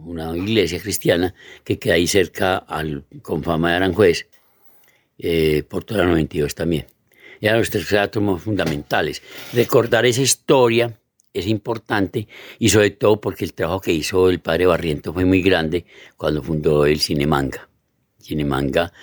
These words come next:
nace, el primer Cinemanga de Medellín, en San Cayetano. Y el teatro que queda en el subterráneo de la iglesia todavía existe y todavía funciona como tal. Y mucha ge-, y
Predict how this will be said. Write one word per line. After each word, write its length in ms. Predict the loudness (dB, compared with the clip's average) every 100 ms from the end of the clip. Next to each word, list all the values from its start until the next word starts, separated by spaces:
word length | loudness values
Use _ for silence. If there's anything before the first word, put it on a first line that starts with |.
| -20 -6
nace, 460 | -2 0 0 -2
el 100 | -4
primer 280 | -6 -8 -8
Cinemanga 600 | -6 -4 -4 -4 -4 -4
de 200 | 2 4
Medellín, 720 | 4 4 2 0 0 -2 -4 -10 _ _ _ _
en 340 | -6 -6 -8 -10
San 220 | -10 -6
Cayetano. 540 | -6 -6 -6 -8 -10 _ _ _ _ _ _ -20 -20 _
Y 300 | 6 8 6
el 160 | 4
teatro 960 | -2 -4 -4 -4 -2 2 2 2 0 -2 -10 -12 -12 -10
que 140 | -10
queda 160 | -4 -2
en 100 | 0
el 100 | -2
subterráneo 760 | -4 -6 -6 -6 -2 0 2 2
de 80 |
la 80 | 0
iglesia 500 | 0 0 -2 -2 -6 _ _ _
todavía 240 | -6 -4 0
existe 480 | 2 0 -2 -8 -14 _ _ _ -8
y 80 |
todavía 220 | 0 0 0
funciona 420 | -2 0 2 0
como 240 | -4 -6
tal. 300 | -2 -2 -4 _ _ _ _ _ _ -6
Y 100 | -2
mucha 300 | 0 0 -4
ge-, 160 | -2
y 580 | 0 2 2 0 -2 -2